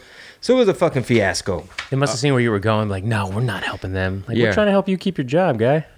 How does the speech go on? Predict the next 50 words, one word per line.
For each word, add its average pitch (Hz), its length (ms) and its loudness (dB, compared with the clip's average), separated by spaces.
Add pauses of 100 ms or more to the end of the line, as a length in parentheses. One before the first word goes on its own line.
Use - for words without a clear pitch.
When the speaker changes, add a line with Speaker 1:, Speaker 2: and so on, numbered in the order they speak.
Speaker 1:
Yeah, 104 280 0
I - 20 0
don't 104 160 0
know, 101 160 4
brother, 95 340 0
but, 101 240 0
um, 95 460 -2 (480)
but 123 160 0
it 151 40 4
was 156 140 2
really 170 140 2
cool, 151 240 0
man. 117 300 0
Turning 147 260 2
Point, 151 380 0 (920)
I 180 80 2
didn't, 214 260 0 (400)
I 175 100 2
didn't 196 200 2
know 156 140 4
much 113 300 -2
about 98 340 -4
Charlie 110 320 2
Kirk 120 360 0
Speaker 2:
Yeah, 220 200 0
let's 180 200 0
Speaker 1:
and 208 60 -4
Speaker 2:
set 262 120 0
the, 220 60 0
Speaker 1:
Turning 156 180 0
Speaker 2:
let's 196 100 2
Speaker 1:
Point. 180 60 -8
Speaker 2:
set 208 160 0
the 156 160 0
whole, 135 480 0
uh, 110 100 2
picture 123 300 -4
for 101 180 -2
him, 92 80 -2
'cause 117 140 -6
this 196 120 0
was, 185 120 -2
like, 120 100 2
a 90 60 -4
last 110 280 0
minute 98 200 -2
thing, 127 220 0
wasn't 107 240 0
it? - 20 -2
Like, 110 120 -2